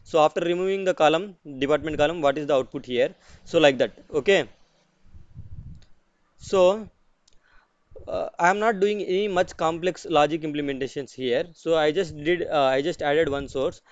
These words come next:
and I have prepared this, uh, I just removed one column called department. So whatever the output come here,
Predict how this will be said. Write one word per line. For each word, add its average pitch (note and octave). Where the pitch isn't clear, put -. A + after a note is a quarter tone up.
and D3+
I D3+
have D3
prepared D3+
this, D3
uh, B2
I C#3+
just D#3+
removed D3+
one C#3
column C#3
called C3
department. B2
So -
whatever D#3+
the F3
output D3+
come D#3
here, C3+